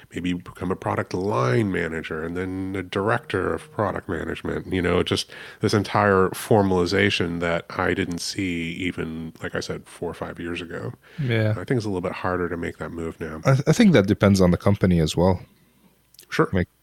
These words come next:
Speaker 1: Yeah.
Speaker 2: m-, I haven't seen it in any of the companies that I've worked for.
Speaker 1: Oh, interesting. That's something to keep in mind.
Speaker 2: Sorry, I do have something to say about that. Just because you don't have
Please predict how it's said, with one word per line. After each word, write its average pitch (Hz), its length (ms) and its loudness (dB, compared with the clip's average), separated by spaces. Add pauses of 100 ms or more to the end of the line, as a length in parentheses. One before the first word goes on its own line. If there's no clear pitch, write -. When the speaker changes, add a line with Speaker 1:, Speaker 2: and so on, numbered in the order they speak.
(120)
Speaker 1:
Yeah. 110 160 4
Speaker 2:
m-, 95 240 2 (240)
I 104 80 6
haven't 98 300 6
seen 101 180 6
it 90 100 6
in 101 140 0
any 98 160 2
of 87 80 2
the 87 80 0
companies 90 460 2
that 85 100 4
I've 98 240 4
worked 78 200 -4
for. - 260 -4 (840)
Speaker 1:
Oh, 135 200 2
interesting. 92 520 -4 (1120)
That's 120 160 2
something 92 300 -2
to - 80 -12
keep - 140 -6
in 80 80 -6
mind. 90 280 -4
Speaker 2:
Sorry, 98 220 4
I 113 140 6
do 151 100 10
have 156 140 10
something 107 200 4
to - 120 -2
say 104 180 6
about 82 240 6
that. - 240 -2
Just 147 180 6
because 117 300 6
you 101 80 8
don't 110 240 6
have 107 320 2